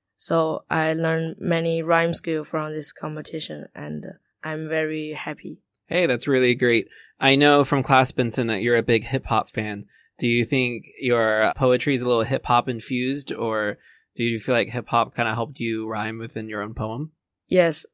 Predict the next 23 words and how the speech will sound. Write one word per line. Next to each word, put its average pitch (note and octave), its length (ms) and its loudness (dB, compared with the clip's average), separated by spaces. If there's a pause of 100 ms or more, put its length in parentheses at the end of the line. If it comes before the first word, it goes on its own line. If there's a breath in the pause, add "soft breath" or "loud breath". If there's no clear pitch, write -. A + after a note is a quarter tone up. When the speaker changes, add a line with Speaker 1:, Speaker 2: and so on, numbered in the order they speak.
Speaker 1:
there's F#3+ 380 4
many F3+ 360 0
rhyme E3+ 400 2
word E3 280 -2
in D#3+ 180 -2
my D#3 160 -2
poem D#3 540 -2
that's D#3 420 -6 (220)
related D#3+ 580 0
to D#3 420 -8
hip D#3+ 200 -2
hop D3+ 240 -2
or D3 100 -4
something. D3 560 -12 (480)
I F#3 140 6
learned F#3+ 340 6
from E3 380 0 (340)
a E3 400 -4 (320)
blogger F3 480 6
who E3 160 2
likes D#3 360 -4 (100)
hip F3 260 -4
hop E3 220 -2